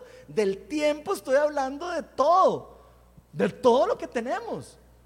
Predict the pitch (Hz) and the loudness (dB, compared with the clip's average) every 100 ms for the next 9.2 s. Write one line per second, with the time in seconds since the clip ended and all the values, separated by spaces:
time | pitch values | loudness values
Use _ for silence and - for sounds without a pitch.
0 | _ _ - 185 311 359 294 220 175 - | _ _ -8 -6 -4 -4 -4 -4 -8 -8
1 | 202 214 320 294 - 226 240 320 330 302 | -8 -8 -6 -8 -6 -6 -4 -4 -6 -8
2 | 214 208 269 302 285 277 359 392 202 - | -6 -6 -6 -6 -4 -4 -4 -6 -12 -18
3 | _ _ _ _ _ _ _ _ _ _ | _ _ _ _ _ _ _ _ _ _
4 | _ _ _ _ _ _ - 143 240 262 | _ _ _ _ _ _ -14 -10 -8 -6
5 | 262 - - 214 143 113 - - 156 - | -6 -6 -6 -8 -8 -10 -14 -14 -12 -10
6 | 156 151 131 143 311 415 508 311 320 - | -10 -10 -8 -4 -4 -2 -4 -4 -8 -8
7 | 247 240 508 262 160 - - _ _ _ | -6 -6 -6 -10 -12 -14 -20 _ _ _
8 | _ 151 180 254 302 - 214 285 330 - | _ -12 -10 -10 -10 -8 -4 -4 -6 -10
9 | 165 151 | -10 -12